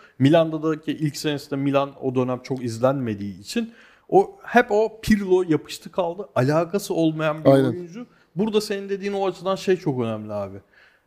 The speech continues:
Speaker 1: Skor katkısı. Yani bu oyuncu net bir sekiz numara ve İngilizlerin çok seveceği türden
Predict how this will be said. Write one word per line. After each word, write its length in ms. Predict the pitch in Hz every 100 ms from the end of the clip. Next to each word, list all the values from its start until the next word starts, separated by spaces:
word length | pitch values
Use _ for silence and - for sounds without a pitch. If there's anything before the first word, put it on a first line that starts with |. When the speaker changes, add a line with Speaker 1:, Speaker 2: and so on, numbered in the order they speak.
| _ _ -
Speaker 1:
Skor 400 | - - 175 170
katkısı. 420 | 143 - - 139
Yani 280 | 135 135 170
bu 320 | 254 220 202
oyuncu 360 | 202 202 208 196
net 260 | 269 -
bir 40 | 156
sekiz 380 | 143 123 127
numara 280 | 147 240 285
ve 60 | 220
İngilizlerin 580 | 160 196 240 196 220 190
çok 240 | 196 185
seveceği 420 | - 135 131 156 -
türden 320 | 139 143